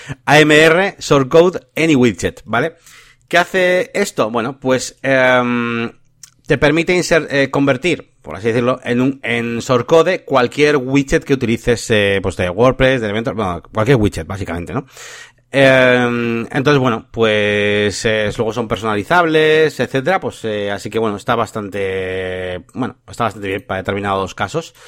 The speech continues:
Yo lo he utilizado esta mañana, mm, en un proyecto y te juro por Dios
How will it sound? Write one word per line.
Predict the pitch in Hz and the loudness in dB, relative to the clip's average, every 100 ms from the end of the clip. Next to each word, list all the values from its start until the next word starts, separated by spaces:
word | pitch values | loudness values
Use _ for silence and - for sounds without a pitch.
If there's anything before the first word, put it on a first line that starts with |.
| - - - 113 | -20 -20 -20 -10
Yo | 110 117 | 2 4
lo | 120 117 | 6 4
he | |
utilizado | 117 113 117 113 135 120 90 - _ - | 2 0 -2 0 2 2 0 -8 _ -8
esta | 127 - | -6 -4
mañana, | 110 113 127 113 85 - _ | -4 -2 -2 -2 -6 -12 _
mm, | 113 110 104 104 101 | -14 -10 -8 -8 -6
en | 104 | -4
un | 117 | -2
proyecto | 110 120 131 - 90 - | 0 0 -2 -6 -10 -10
y | 110 | -10
te | 104 | -10
juro | - 143 135 135 _ _ | -8 -4 -4 -4 _ _
por | 101 90 | -6 -4
Dios | 123 110 - | -4 -4 -8